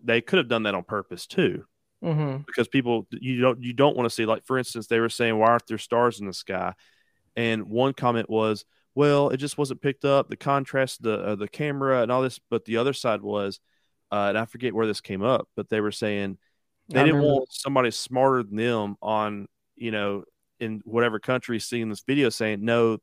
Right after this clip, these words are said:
Speaker 1: the, actually at that point on the moon, the stars would have been different through to some sort of, um, um, constellation that somebody picked up that
Speaker 2: Mm-hmm.
Speaker 1: nasa missed."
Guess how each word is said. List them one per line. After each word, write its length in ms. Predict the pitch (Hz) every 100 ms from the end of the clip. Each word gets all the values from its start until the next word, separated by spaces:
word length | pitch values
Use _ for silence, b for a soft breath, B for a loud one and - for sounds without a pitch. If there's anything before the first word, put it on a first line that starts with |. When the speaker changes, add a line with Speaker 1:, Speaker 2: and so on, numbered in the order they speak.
| 92
Speaker 1:
the, 140 | 110
actually 540 | 123 135 - 117 110 - _ 127
at 180 | 123 -
that 220 | 120 113 _ _ _ _
point 200 | 147 135
on 100 | 117
the 60 | 101
moon, 340 | 113 127 110
the 80 | 101
stars 460 | - 123 127 120 113
would 100 | 104
have 140 | 90
been 300 | 110 104 101 98
different 420 | 131 151 98 95 _ _ _ _ _ _ _ _ _ -
through 160 | 131 120
to 80 |
some 260 | 113 123 120
sort 260 | - 117 110
of, 220 | 104 87
um, 460 | 98 101 95 87 87 _ _ _ _ _ _ _ -
um, 480 | 101 92 87 101 - _ _
constellation 840 | 131 123 - 107 117 117 101 92 87 -
that 180 | 107 -
somebody 260 | 117 107
picked 280 | 101 117 180
up 80 | 165 160
that 140 | 160
Speaker 2:
Mm-hmm. 0 |
Speaker 1:
nasa 320 | 110 104 156
missed." 480 | 95 113 101 90